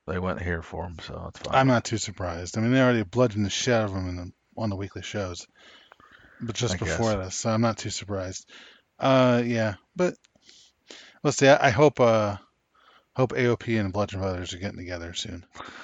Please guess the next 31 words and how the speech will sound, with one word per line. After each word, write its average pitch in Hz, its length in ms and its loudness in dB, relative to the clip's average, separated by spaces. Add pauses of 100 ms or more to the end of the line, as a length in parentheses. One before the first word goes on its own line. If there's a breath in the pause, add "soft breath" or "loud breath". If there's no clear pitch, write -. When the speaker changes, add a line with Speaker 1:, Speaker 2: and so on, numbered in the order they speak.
(360 loud breath)
Speaker 1:
Oh. 113 340 6 (640 soft breath)
Oh, 110 220 6
yeah. 92 300 0
And, 113 260 2
and 113 180 2
here's 131 260 4
another 110 220 6
Speaker 2:
<laughs> - 140 -2
Speaker 1:
thing, 80 240 -4 (320)
'cause 104 180 2
I 107 60 8
know 104 260 6
that 92 240 2 (600 loud breath)
you 101 160 0
meant, 101 280 4
you 101 160 0
were 95 200 2
like, 90 240 2
"What's 95 240 -2
with 95 160 -2
this 90 140 -4
shit?" - 300 0
So - 140 0
I'm 90 160 0
just 90 180 -6
gonna 87 240 -2
let 90 240 -6
you 87 200 -6
harp 90 340 -2
on 82 160 -4
it. 76 100 -6